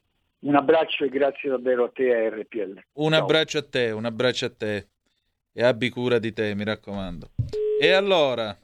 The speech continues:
Speaker 2: ladies and gentlemen, tra poco dovrebbe materializzarsi sui nostri schermi, su radio R P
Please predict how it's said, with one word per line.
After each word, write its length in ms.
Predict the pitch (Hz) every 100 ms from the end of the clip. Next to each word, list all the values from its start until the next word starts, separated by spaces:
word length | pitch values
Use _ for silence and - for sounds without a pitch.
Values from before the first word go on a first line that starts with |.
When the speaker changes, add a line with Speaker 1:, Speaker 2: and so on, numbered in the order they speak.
| _ 113
Speaker 2:
ladies 380 | 143 156 139
and 140 | 156 151
gentlemen, 880 | 170 214 226 233 240 240 240 233 185
tra 160 | 117 110
poco 380 | - 135 120
dovrebbe 680 | 113 110 127 123 107 117 113
materializzarsi 1400 | 110 117 113 113 113 113 104 113 120 117 107 - 110 104 98
sui 200 | 101 101
nostri 400 | 110 110 - 107
schermi, 540 | - 127 123 107 101
su 160 | 95 98
radio 540 | 101 120 131 123 127
R 180 | 117
P 100 | 123